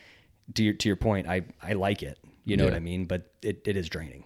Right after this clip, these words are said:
Speaker 1: Sorry, I didn't mean to cut you off. But
Speaker 2: No,
Speaker 1: I just,
Speaker 2: no, you're
Speaker 1: I,
Speaker 2: good.
Speaker 1: I really resonated with that when you were like, "I kinda like
Speaker 2: <laughs>
Speaker 1: it."
Speaker 2: Yeah.
Speaker 1: Oh, fuck. Yeah, dude. Me too.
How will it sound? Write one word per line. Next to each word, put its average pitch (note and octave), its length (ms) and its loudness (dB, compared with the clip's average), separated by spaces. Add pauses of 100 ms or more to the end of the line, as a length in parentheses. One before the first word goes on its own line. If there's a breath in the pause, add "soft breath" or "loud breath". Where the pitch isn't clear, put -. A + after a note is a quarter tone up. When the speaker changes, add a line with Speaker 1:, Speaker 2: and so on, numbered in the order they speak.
(140)
Speaker 1:
Sorry, G2 260 2
I F2 40 0
didn't F2 140 -4
mean F2 120 -6
to F2 60 -8
cut - 220 -6
you F2 60 -2
off. D#2+ 260 -8
But F#2+ 80 6
Speaker 2:
No, G#2 260 12
Speaker 1:
I C#2+ 60 6
just, E2 120 6
Speaker 2:
no, A#2 100 12
you're A#2 180 12
Speaker 1:
I, B2 120 12
Speaker 2:
good. G#2+ 100 12
Speaker 1:
I - 20 10
really A#2 300 6
resonated G2+ 460 4
with G2 160 0
that G2 180 2
when G2+ 100 -2
you G2 80 2
were F#2+ 60 2
like, F#2 200 -2
"I - 60 -10
kinda F#2+ 280 0
like F#2 200 -2
Speaker 2:
<laughs> A#2+ 60 6
Speaker 1:
it." A2 80 12
Speaker 2:
Yeah. C3+ 420 12
Speaker 1:
Oh, - 160 10
fuck. B2+ 460 6
Yeah, B2+ 240 12
dude. A#2+ 260 8
Me A#2+ 160 6
too. A#2 340 6